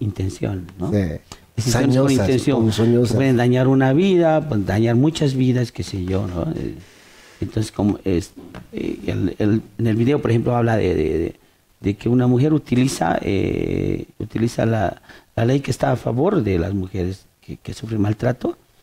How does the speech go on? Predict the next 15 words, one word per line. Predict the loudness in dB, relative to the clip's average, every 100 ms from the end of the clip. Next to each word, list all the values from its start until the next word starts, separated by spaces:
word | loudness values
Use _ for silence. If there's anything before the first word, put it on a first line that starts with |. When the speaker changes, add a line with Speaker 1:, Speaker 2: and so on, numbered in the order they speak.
| _ _ -4
Speaker 1:
utiliza | -2 0 0 -2
para | -2 0 0
una | 0 0 0
vendetta, | 0 0 0 0 -2
para | -2 0 2
la | 2 0
Speaker 2:
Mm, |
Speaker 1:
revancha, | 0 2 2 2
Speaker 2:
ya. | 2
Speaker 1:
¿no? | 2 0
Porque | -4 0
le | 2
deja | 2 2 2
al | 0
esposo, | 0 -2 0 -2